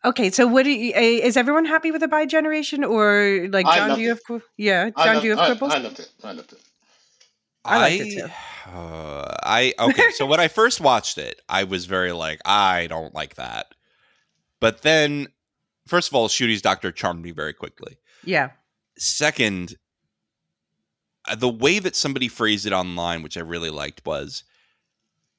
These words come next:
Speaker 3: David Tennant's Doctor is the closure to the previous show, is
Speaker 1: Mm-hmm.
Speaker 3: the happily ever after for the Doctor
Speaker 1: Okay.
Speaker 3: we've seen since two thousand five, or even if you wanna go back further to nineteen sixty-three.
Speaker 2: Mm-hmm.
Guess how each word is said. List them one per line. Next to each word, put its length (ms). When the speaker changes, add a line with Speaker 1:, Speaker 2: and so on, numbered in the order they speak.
Speaker 3:
David 380
Tennant's 420
Doctor 680
is 300
the 120
closure 540
to 520
the 120
previous 440
show, 340
is 400
Speaker 1:
Mm-hmm. 260
Speaker 3:
the 80
happily 500
ever 220
after 420
for 260
the 100
Doctor 320
Speaker 1:
Okay. 100
Speaker 3:
we've 80
seen 160
since 220
two 160
thousand 360
five, 380
or 180
even 320
if 160
you 80
wanna 160
go 80
back 240
further 240
to 140
nineteen 280
sixty-three. 440
Speaker 2:
Mm-hmm. 260